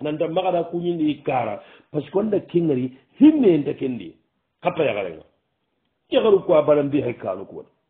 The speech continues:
Hai debu kwa li. Inda sa harni. Amari gono gana nyagandi. Indarni. Akarao.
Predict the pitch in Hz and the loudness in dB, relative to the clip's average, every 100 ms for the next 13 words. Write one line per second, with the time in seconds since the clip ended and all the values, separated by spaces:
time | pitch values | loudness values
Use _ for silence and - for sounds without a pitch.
0 | _ _ _ - 170 131 139 127 127 135 | _ _ _ -2 -2 0 -2 0 -2 -2
1 | 117 98 - _ _ 117 117 127 110 90 | -4 -6 -14 _ _ -8 -6 -6 -8 -12
2 | 87 - _ _ _ _ _ _ _ _ | -18 -20 _ _ _ _ _ _ _ _
3 | _ _ _ _ _ 107 139 147 143 143 | _ _ _ _ _ -6 -2 0 0 0
4 | 135 135 127 120 117 107 90 - 135 135 | 0 0 0 0 -2 -2 -8 -6 -4 -2
5 | 127 95 - _ _ _ - 190 202 208 | -4 -8 -16 _ _ _ -4 -2 2 4
6 | 165 107 | 4 0